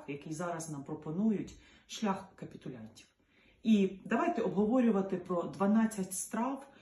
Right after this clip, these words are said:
чи обговорювати про те, що ми хочемо в двадцять шостому році. Але це не ці двадцять пунктів, які точно не ведуть нас до миру. Тому, друзі,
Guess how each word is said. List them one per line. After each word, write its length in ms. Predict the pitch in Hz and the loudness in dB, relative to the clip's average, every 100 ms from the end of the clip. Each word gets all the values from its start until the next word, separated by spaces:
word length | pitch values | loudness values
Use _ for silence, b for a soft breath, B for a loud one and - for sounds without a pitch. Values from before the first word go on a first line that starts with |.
| B B | B B
чи 120 | 240 | 2
обговорювати 680 | 196 240 269 254 233 220 214 | 4 6 6 6 6 4 0
про 200 | 202 202 | 0 -2
те, 260 | - 262 | 2 2
що 240 | - - 208 | 2 0 2
ми 120 | 202 | 2
хочемо 540 | - 254 254 196 170 | 0 -2 -2 -2 -6
в 80 | 147 | -6
двадцять 360 | 151 175 - - | -6 -6 -6 -10
шостому 460 | 185 - 175 165 | -10 -8 -10 -6
році. 320 | 139 127 - - b b b | -6 -8 -12 -18 b b b
Але 180 | 208 202 | 0 2
це 160 | - | 2
не 100 | 196 | 0
ці 180 | 185 - | 0 -4
двадцять 560 | 139 143 143 - 131 - _ | -8 -6 -8 -8 -14 -18 _
пунктів, 420 | 190 214 - - - _ b b b - | 0 2 0 -8 -16 _ b b b -10
які 300 | 175 - - | -8 -8 -4
точно 460 | 233 220 - 151 - - | 0 0 0 -8 -10 2
не 180 | 185 185 | 2 4
ведуть 580 | 160 - 190 185 - - | -2 -2 -2 -2 -12 -12
нас 440 | 151 135 135 - _ - | -8 -8 -10 -16 _ -10
до 140 | 151 | -8
миру. 300 | 139 127 - - B B B - | -8 -10 -12 -18 B B B 4
Тому, 360 | 214 226 220 | 10 10 8
друзі, 540 | 196 220 202 170 151 | 4 4 4 0 -6